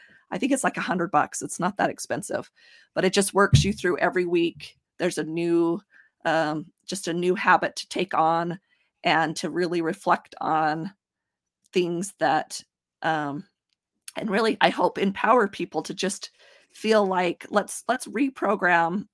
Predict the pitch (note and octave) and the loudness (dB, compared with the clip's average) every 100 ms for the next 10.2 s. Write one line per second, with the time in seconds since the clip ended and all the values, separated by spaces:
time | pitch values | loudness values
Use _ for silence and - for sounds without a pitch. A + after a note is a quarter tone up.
0 | _ E3+ F3 E3+ F3 - _ _ G#3 F#3 | _ -2 0 0 -2 -4 _ _ -6 -4
1 | F#3+ G3 G#3+ - - D#3+ - E3 - A3 | -4 -4 -2 -2 2 2 2 -2 -2 -2
2 | B3+ A#3+ F3+ - - - - - A3 G#3+ | 0 0 -2 -6 -16 -20 -2 4 4 4
3 | G#3 G3+ A#3 F#3+ - - - F#3+ F#3+ - | 0 -4 -4 -2 -2 0 6 6 6 0
4 | - - - - _ _ _ - G3+ - | -4 -4 -2 -4 _ _ _ -2 -2 0
5 | - G#4+ D#4 - F3 E3+ D3+ C4+ _ _ | 2 2 2 0 0 0 -2 -4 _ _
6 | _ _ - _ _ _ _ - E3 D#3+ | _ _ -20 _ _ _ _ 6 6 6
7 | E3+ - _ _ _ - - _ _ F#3 | 2 -6 _ _ _ -20 -20 _ _ 4
8 | F3 F3 E3+ - G3 A3 G#3+ - _ _ | 4 4 0 2 0 2 -2 -8 _ _
9 | F3+ E3 D#3 D#3 - - _ - E3+ D#3+ | 4 6 6 4 0 -18 _ -6 0 2
10 | F#3 - | 0 -6